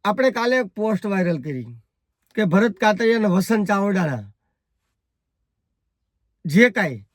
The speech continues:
સંસ્કાર છે એ આપણે સમાજની વચ્ચે લાવીશું. ભરત કાતરિયા અને વસંત ચાવડાએ મારા ભાઈનો વીડિયો વાયરલ કર્યો.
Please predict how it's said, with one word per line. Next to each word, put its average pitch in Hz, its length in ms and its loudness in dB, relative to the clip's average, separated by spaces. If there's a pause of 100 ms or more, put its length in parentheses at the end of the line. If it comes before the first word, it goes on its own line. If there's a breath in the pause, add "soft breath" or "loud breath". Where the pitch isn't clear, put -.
સંસ્કાર 240 680 4
છે 208 160 2 (200)
એ 208 120 -2
આપણે 208 220 0
સમાજની 196 460 -2
વચ્ચે 208 340 0 (760)
લાવીશું. 175 640 2 (2000)
ભરત 226 360 4
કાતરિયા 277 360 2
અને 262 120 4
વસંત 233 380 2
ચાવડાએ 240 380 0
મારા 214 320 -2
ભાઈનો 196 280 4
વીડિયો 170 360 0
વાયરલ 185 240 0
કર્યો. 254 280 0